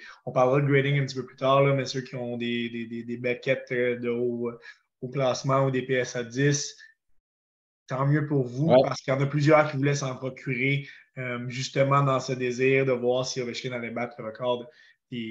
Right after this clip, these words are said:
Speaker 1: de, de, de plus de buts dans l'histoire de la L N H. Un joueur, j'aimerais que tu nous parles, et c'est arrivé un petit peu dans, dans, dans le moment où, justement, de, de, de, de la pandémie, ça a commencé, euh, le, le, le buzz autour de lui, euh, à ce moment-là, c'est Alexis Lafrenière.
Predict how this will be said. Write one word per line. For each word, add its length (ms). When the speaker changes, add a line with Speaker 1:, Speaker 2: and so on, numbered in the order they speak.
Speaker 1:
de, 120
de, 300
de 60
plus 280
de 100
buts 160
dans 80
l'histoire 320
de 40
la 140
L 180
N 40
H. 220
Un 80
joueur, 240
j'aimerais 300
que 80
tu 80
nous 100
parles, 560
et 80
c'est 240
arrivé 280
un 120
petit 120
peu 120
dans, 200
dans, 340
dans 120
le 80
moment 280
où, 100
justement, 300
de, 80
de, 200
de, 200
de 120
la 180
pandémie, 600
ça 140
a 40
commencé, 840
euh, 60
le, 140
le, 140
le 160
buzz 460
autour 400
de 100
lui, 580
euh, 140
à 100
ce 140
moment-là, 400
c'est 140
Alexis 320
Lafrenière. 640